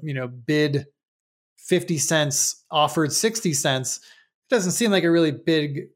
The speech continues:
bid-ask spread, but sixty cents is ten cents higher or ten percent, no, twenty percent higher than fifty cents,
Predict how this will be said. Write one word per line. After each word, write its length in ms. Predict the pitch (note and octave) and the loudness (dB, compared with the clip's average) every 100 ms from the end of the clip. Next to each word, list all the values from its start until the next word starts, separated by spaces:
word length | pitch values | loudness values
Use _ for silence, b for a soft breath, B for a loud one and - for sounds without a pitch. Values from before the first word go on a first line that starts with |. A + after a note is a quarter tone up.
| A#2 - | -10 -2
bid-ask 440 | E3 D3 C3 - | 2 2 0 -2
spread, 540 | - - G#3+ C4 C#3+ B2 | -6 -4 -2 0 -2 0
but 260 | C3 - _ _ _ _ | -2 -2 _ _ _ _
sixty 400 | - A#3 A3 G#3 | -4 -2 0 0
cents 520 | - C4 B3+ F#3 - - | 2 2 2 0 -2 -4
is 560 | E3+ E3 D#3 D3 B2 - _ _ _ _ _ - | 2 4 2 0 -6 -10 _ _ _ _ _ -2
ten 220 | F#3+ G3+ | 0 2
cents 340 | - G#3+ F3+ | 2 2 2
higher 360 | G3+ G3 G3 F#3+ | 2 4 4 2
or 100 | E3+ | 0
ten 260 | E3 G3+ G#3 | 0 0 2
percent, 420 | G3+ F3 G#3+ G3+ - _ _ B B _ G3 | 2 2 2 0 -6 _ _ B B _ 0
no, 160 | F#3 | 0
twenty 340 | - - C4+ G#3+ | -2 -2 0 2
percent 320 | E3 - D#3 | 0 0 2
higher 260 | D3 D3+ | 2 4
than 140 | D#3+ F3 | 2 0
fifty 300 | - C4+ D#3+ | -2 -4 -4
cents, 400 | - A2 - | -4 -6 -8